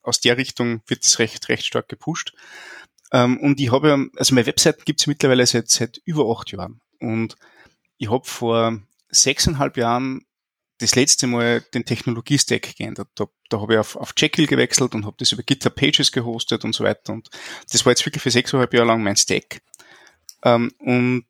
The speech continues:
ich wollte weiter mit statischen Se-, Seiten arbeiten, also so im, im, im Jamstack-Bereich. Äh, und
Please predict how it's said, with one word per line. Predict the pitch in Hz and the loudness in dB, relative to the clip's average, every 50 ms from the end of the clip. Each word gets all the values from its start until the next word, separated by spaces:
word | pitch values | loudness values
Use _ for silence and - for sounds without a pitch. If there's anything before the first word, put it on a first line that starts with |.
| - - - _ _ _ _ _ _ _ _ _ _ _ _ | -18 -18 -18 _ _ _ _ _ _ _ _ _ _ _ _
ich | 139 131 | -4 2
wollte | 127 127 - - | 2 0 2 2
weiter | 107 107 - - 139 | 0 0 2 0 0
mit | 131 123 | 2 2
statischen | - - 107 117 - 127 120 - - 110 | 2 2 0 0 0 0 0 0 0 2
Se-, | 107 110 - 151 | 0 -2 -2 -2
Seiten | - - - 110 107 - 107 | -2 0 2 2 0 0 0
arbeiten, | 101 113 147 180 - - | 0 2 0 0 -2 -6
also | 123 117 - - | -6 -4 -2 -2
so | - - | -2 -2
im, | - 127 - _ | -4 -10 -8 _
im, | - 113 | -8 -8
im | - - 113 | -6 -6 -6
Jamstack-Bereich. | - - 117 139 - - 165 - _ 175 170 135 139 - _ - - - - - - - - - - _ _ _ _ _ | 0 0 2 2 2 2 0 0 _ 2 2 2 2 -2 _ -20 -20 -20 -18 -18 -18 -18 -20 -20 -20 _ _ _ _ _
Äh, | - 123 120 | 0 0 0
und | - - 277 131 127 - - - | 2 2 2 2 2 0 -2 -10